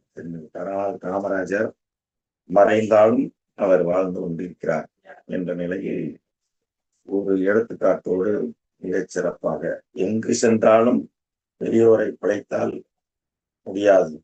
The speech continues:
ஒரு சமயம் ஆனந்த விகடன் ஆசிரியர் ஒரு அந்த கார்ட்டூன் என்ற நிலையில் போட்ட ஒரு சாதாரண விஷயம் என்றாலும் அது, அஹ், எல்லோராலும் அது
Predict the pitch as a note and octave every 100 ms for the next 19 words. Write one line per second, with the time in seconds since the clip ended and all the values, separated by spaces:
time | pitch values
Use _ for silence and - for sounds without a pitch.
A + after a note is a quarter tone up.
0 | _ G2 G2 - A2 A2 A2+ A2 A2+ A#2
1 | _ _ _ _ _ - _ G#2+ A2 A2+
2 | A2 G2+ G2+ G2+ F#2+ F#2+ G2 F#2+ F#2 F2+
3 | F2 - F#2 F#2 F#2 _ _ _ _ _
4 | F2 F2 D#2+ - G#2 A#2 - C3+ B2 A2+
5 | G#2+ G#2 G#2 G#2+ G#2+ G#2 G2 - G#2 -
6 | G2+ F#2+ - - - F#2 F2 - - _
7 | _ _ - G#2 G#2+ A#2 B2 B2 A2+ -
8 | A2+ A2 G#2 G2+ G2+ A2 - A2 G2 F#2
9 | F2 D#2+ D2 _ _ _ _ _ _ _
10 | _ _ _ _ _ - G2 G2 F#2+ F#2+
11 | G#2 A2+ A#2 A2+ A2+ A#2 A2+ G2+ - F#2+
12 | F#2+ -